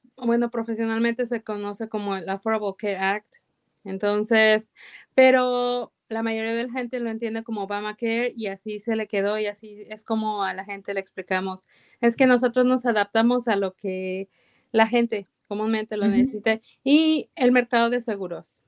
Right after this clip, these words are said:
Speaker 1: O sea, nosotros trabajamos para el mercado de seguros o el Obamacare, como le dicen, y, ah, ok. Entonces,
Speaker 2: Ujú.
Speaker 1: es lo mismo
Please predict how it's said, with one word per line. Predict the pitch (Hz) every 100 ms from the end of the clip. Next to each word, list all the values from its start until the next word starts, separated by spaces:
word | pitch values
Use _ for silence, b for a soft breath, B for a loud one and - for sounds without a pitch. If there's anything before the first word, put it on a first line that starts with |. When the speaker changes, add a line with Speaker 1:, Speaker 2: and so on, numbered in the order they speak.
| 226
Speaker 1:
O | 196
sea, | 196 214 202 202
nosotros | 220 220 240 254
trabajamos | 240 240 247 240
para | 226
el | 214
mercado | 214 233 240
de | 240
seguros | 269 294 359 349 349 339 -
o | 254 214
el | 196
Obamacare, | 190 185 180 180 214 214
como | 226 220
le | 214
dicen, | 226 226 240
y, | 214 190
ah, | 190 220 247 247
ok. | 233 196 170 _ _ b b b
Entonces, | 247 247 254
Speaker 2:
Ujú. | 262
Speaker 1:
es | 247
lo | 285
mismo | 311 294 285 285 311 359